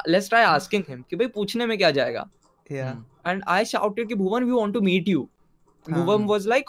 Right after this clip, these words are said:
Speaker 1: "Okay, come to the line।" उसको नहीं पता था। Then I, वो लोग हमको जाने, वो लोग जहाँ पे सिक्योरिटी थे, वो लोग बोलते, "नहीं, नहीं, आप लोग जाओ।" भुवन के लिए बहुत टाइट सिक्योरिटी थी।
Speaker 2: अच्छा।
Speaker 3: हाँ।
Speaker 1: तो मैंने बोला कि "भुवन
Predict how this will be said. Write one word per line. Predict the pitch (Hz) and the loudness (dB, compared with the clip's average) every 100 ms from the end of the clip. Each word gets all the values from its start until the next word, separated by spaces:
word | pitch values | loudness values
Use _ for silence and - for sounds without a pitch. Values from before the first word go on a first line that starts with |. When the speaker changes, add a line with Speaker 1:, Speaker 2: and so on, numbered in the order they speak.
| 202 | -2
Speaker 1:
"Okay, | 202 294 285 | -2 -2 0
come | 240 240 | 0 2
to | 233 | 0
the | |
line।" | 226 175 - | 2 0 -2
उसको | 156 - | -4 -2
नहीं | 233 | 0
पता | 202 156 147 | 0 0 0
था। | 208 254 - 147 | 0 -2 -8 -2
Then | 180 | 0
I, | 208 214 - 175 | 2 0 -2 0
वो | 185 | 2
लोग | 202 | 4
हमको | 196 208 | 4 2
जाने, | 185 160 180 185 - | 2 2 0 -2 -2
वो | 165 175 | 0 2
लोग | 175 | 0
जहाँ | 170 | -2
पे | 165 | -2
सिक्योरिटी | 180 180 156 151 | -6 -2 -2 0
थे, | 175 | 0
वो | |
लोग | 185 | 2
बोलते, | 170 160 185 | 2 0 0
"नहीं, | 180 | 0
नहीं, | 180 | 0
आप | 180 160 | 0 0
लोग | 175 | -2
जाओ।" | 156 147 - _ 143 | 2 0 0 _ -4
भुवन | 160 170 | -2 0
के | 185 | 2
लिए | |
बहुत | 170 175 - | 2 0 0
टाइट | 156 - | -2 -4
सिक्योरिटी | 160 143 131 135 | -4 -2 -2 -6
थी। | 127 - _ | -12 -20 _
Speaker 2:
अच्छा। | 143 139 - 135 - | -14 -14 -14 -14 -12
Speaker 3:
हाँ। | 131 117 120 - | -12 -12 -14 -4
Speaker 1:
तो | 165 175 175 - | 0 0 -2 -6
मैंने | 147 151 170 | -6 -4 -2
बोला | 175 185 190 | 0 0 0
कि | 196 196 202 208 175 | -2 -2 -2 -2 -2
"भुवन | 170 190 226 | 2 4 2